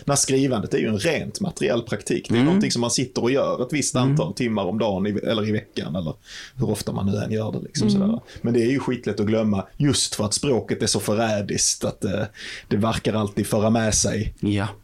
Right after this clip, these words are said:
Speaker 1: någonting annat, någon bild,
Speaker 2: <laughs> Ja.
Speaker 1: någonting sånt där, annat än bara precis det som man är,
Speaker 2: Ja.
Speaker 1: är ute efter.
Speaker 3: Mm.
Speaker 2: Alltså, en av de små praktikerna som jag givetvis glömmer då under den här, jag kommer inte ihåg något dagarna, är ju att när jag kommer till min ateljé som jag delar med min sambo,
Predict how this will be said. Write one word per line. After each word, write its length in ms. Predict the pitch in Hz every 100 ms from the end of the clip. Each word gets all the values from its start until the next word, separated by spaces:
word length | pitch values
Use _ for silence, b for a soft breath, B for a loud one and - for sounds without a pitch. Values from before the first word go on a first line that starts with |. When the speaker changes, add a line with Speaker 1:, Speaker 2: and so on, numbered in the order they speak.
| _
Speaker 1:
någonting 460 | - 127 117 110 110
annat, 380 | 107 107 95 -
någon 200 | 107 107
bild, 300 | 113 104 -
Speaker 2:
<laughs> 60 |
Ja. 80 | 135
Speaker 1:
någonting 300 | 117 101 110
sånt 160 | 98 101
där, 280 | 110 101 104
annat 260 | 113 107 104
än 100 | 104
bara 160 | 98 101
precis 440 | 113 - 107 -
det 140 | 98
som 160 | - -
man 160 | 101 -
är, 140 | - - -
Speaker 2:
Ja. 100 | -
Speaker 1:
är 140 | 90 104
ute 240 | 107 - -
efter. 200 | - - - -
Speaker 3:
Mm. 240 | 214 190 233 _ _ - - - _ -
Speaker 2:
Alltså, 220 | 120 135
en 200 | 165 101
av 60 |
de 120 | 92 107
små 380 | - 196 113
praktikerna 560 | 143 139 131 139 120 113
som 140 | 113
jag 80 | 117
givetvis 520 | 117 139 113 135 117
glömmer 340 | 107 123 110 113
då 80 | 113
under 200 | 101 107
den 100 | 104
här, 240 | 98 107 123 - -
jag 140 | 101
kommer 160 | 117 113
inte 100 | 110
ihåg 80 |
något 180 | 117 113
dagarna, 500 | - 98 87 92 120 B B B
är 140 | -
ju 100 | 107
att 120 | 101
när 200 | 107 107
jag 100 | 104
kommer 240 | 101 110 104
till 140 | 107
min 200 | 107 104
ateljé 380 | 107 104 113 104
som 140 | -
jag 100 | 113
delar 200 | 110 110
med 120 | 107 110
min 100 | 107
sambo, 420 | 123 104 104